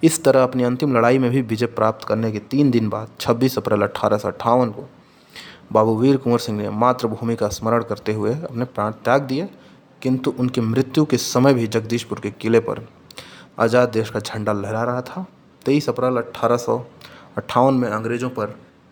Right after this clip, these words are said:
विजय प्राप्त, अंग्रेज़ों पर विजय के कारण ही इस दिन, यानी कि तेईस अप्रैल को, बाबू वीर कुंवर सिंह की जयंती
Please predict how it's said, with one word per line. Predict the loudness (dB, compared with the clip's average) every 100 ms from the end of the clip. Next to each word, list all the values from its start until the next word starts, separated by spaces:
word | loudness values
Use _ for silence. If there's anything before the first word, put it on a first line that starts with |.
| -18 -2
विजय | 2 4
प्राप्त, | 4 2 2 0 -14 -16 -20 -20 -20 -20 -20 -20 _ _ _ _ _ -12 -10 -8 -10 -14 -14 -12 -8 -2
अंग्रेज़ों | 2 2
पर | 2 0
विजय | 2 2
के | 0
कारण | 0 2 2 2
ही | -4 -10 -6 -2
इस | 0
दिन, | 0 0 -2 -6 -18 -20 -20 _ -2
यानी | 0 0
कि | 0
तेईस | 6 6 6
अप्रैल | 4 4 4
को, | 0
बाबू | -6 -6 -2 0
वीर | 4 4
कुंवर | 4 0 -4
सिंह | -4 -4
की | -2
जयंती | 0 -2 0 -2